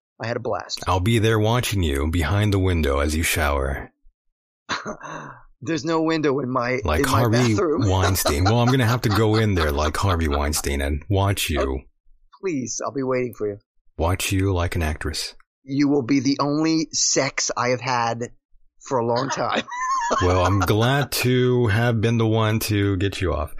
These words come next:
Speaker 2: Anyways, thank
Speaker 1: Thank
Speaker 2: you
Speaker 1: you.
Speaker 2: so much, Mike. We'll do it again, my friend.
Speaker 1: <laughs> All right, buddy. Good
Speaker 2: You
Speaker 1: night. Good
Speaker 2: got
Speaker 1: night,
Speaker 2: it.
Speaker 1: everyone.
Speaker 2: Take care, brother. And, uh, there he goes, boys and girls. That was Mister Mike Hideous, and I hope you enjoyed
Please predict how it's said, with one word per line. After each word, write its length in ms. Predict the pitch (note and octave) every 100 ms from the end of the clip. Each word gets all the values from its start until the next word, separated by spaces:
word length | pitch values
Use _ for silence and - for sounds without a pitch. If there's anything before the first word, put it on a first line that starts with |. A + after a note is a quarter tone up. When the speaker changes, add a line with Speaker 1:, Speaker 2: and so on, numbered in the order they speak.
| - -
Speaker 2:
Anyways, 320 | E3+ C3 G2+
thank 120 | E3
Speaker 1:
Thank 80 | -
Speaker 2:
you 60 | C#3
Speaker 1:
you. 60 |
Speaker 2:
so 160 | - C3+
much, 240 | C3 C3 A#2+
Mike. 320 | A#2 B2 -
We'll 140 | A2+
do 160 | G2 C3
it 40 |
again, 240 | C#3 G#2+ D#2
my 140 | C#2+
friend. 400 | D2 D2 C#2+ D2 - _ _
Speaker 1:
<laughs> 220 | _ -
All 80 | C#3+
right, 140 | D3
buddy. 180 | C#3 C#3
Good 160 | C3 F3+
Speaker 2:
You 60 |
Speaker 1:
night. 40 | F3+
Good 80 | D3
Speaker 2:
got 80 | -
Speaker 1:
night, 140 | -
Speaker 2:
it. 40 |
Speaker 1:
everyone. 360 | F3 E3 D#3 - - _ -
Speaker 2:
Take 200 | - A#2
care, 160 | F#2 C#2+
brother. 340 | C#2 C#2 - _ _ _ _ _ _ _ -
And, 380 | E3 F3+ F3 A2+
uh, 160 | D2+
there 280 | C#2+ C#2+ A2
he 120 | C#3
goes, 240 | C3 D3+ C#3+
boys 240 | B2+ B2
and 80 | A#2+
girls. 340 | G#2 C#3 C#3 F#2
That 180 | B2 B2
was 280 | A#2 A#2+
Mister 360 | A2 A#2 - E2+
Mike 300 | D2+ A2 C#3
Hideous, 460 | - C3 C2+ - -
and 160 | C#2
I 120 | D2
hope 260 | E2+ A2 -
you 140 | F#2+
enjoyed 680 | D#2 D#2+ F2+ G2+ E2+ D#2 C#2